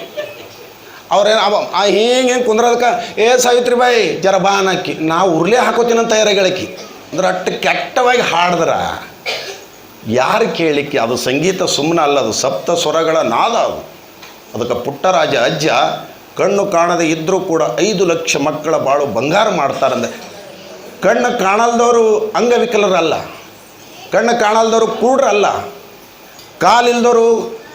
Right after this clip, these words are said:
ಕು-, ಕುಂಟ್ರಲ್ಲ. ಯಾರ ಜೀವನದಲ್ಲಿ ಕನಸುಗಳಿರುವುದಿಲ್ಲವೋ ಅವರು ಮಾತ್ರ ಕುರುಡರಾಗ್ತಾರೆ, ಕುಂಟ್ರಾಗ್ತಾರೆ. ಯಾಕಂದ್ರೆ ಅದು ಜೀವನದಲ್ಲಿ ಎಷ್ಟೋ ಜನ ಜೀವಂತ ಇದ್ದಿರ್ತಕ್ಕಂಥ ಯುವಕರು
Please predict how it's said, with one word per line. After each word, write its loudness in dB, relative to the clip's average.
ಕು-, 2
ಕುಂಟ್ರಲ್ಲ. 0
ಯಾರ 2
ಜೀವನದಲ್ಲಿ 0
ಕನಸುಗಳಿರುವುದಿಲ್ಲವೋ 0
ಅವರು 2
ಮಾತ್ರ 0
ಕುರುಡರಾಗ್ತಾರೆ, 0
ಕುಂಟ್ರಾಗ್ತಾರೆ. -4
ಯಾಕಂದ್ರೆ 0
ಅದು -2
ಜೀವನದಲ್ಲಿ 0
ಎಷ್ಟೋ 0
ಜನ 2
ಜೀವಂತ -2
ಇದ್ದಿರ್ತಕ್ಕಂಥ -4
ಯುವಕರು -2